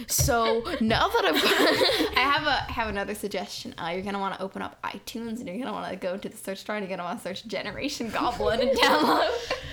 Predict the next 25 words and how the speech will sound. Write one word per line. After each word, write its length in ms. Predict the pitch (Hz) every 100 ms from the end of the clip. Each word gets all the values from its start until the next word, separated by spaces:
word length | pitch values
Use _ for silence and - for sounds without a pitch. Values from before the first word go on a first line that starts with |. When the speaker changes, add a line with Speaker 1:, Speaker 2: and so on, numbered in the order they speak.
| 254 - -
Speaker 1:
Uh, 360 | 196 185 175 165
you're 200 | 196 202
gonna 260 | 220 190
wanna, 220 | 202 196
uh, 640 | 196 165 165 143 147 165 151
buy 520 | 175 151 165 175 185
a 80 | 175
company 720 | - 180 156 196 185 185 180 -
and 160 | 165 160
then 240 | 151 156
reach 320 | 170 180 -
out 560 | 165 160 170 - - - -
to, 340 | - 175 165 120
uh, 360 | 170 165 165 - 339 285 180
generationgoblin 1080 | 175 190 185 185 190 196 185 170 175 202 190
at 80 | 170
gmail 380 | 196 190 185 185
dot 220 | 185 220
com 320 | 247 - 208
to 120 | -
sponsor 280 | 208 - 208
on 100 | 170 294
<laughs> 1800 | - - - - - 571 - 539 605 - - - 508 523 427 320 - -
uh, 40 |
Speaker 2:
Uh, 340 | 208 175 143